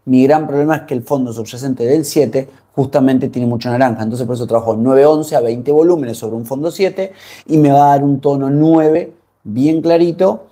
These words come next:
neutralizado. ¿Me explico? Es súper fácil y con esto lo podemos interpretar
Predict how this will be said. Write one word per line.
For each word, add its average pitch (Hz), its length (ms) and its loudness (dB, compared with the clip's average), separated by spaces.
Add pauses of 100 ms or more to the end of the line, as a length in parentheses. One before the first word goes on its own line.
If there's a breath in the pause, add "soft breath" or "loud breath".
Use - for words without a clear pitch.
(400 soft breath)
neutralizado. 131 1200 0
¿Me 131 100 -4
explico? 214 520 -2
Es 165 160 -6
súper 190 340 -6
fácil 147 400 -2
y 123 60 -4
con 139 220 -2
esto 165 240 -2
lo 143 140 2
podemos 131 460 -6
interpretar 117 760 -2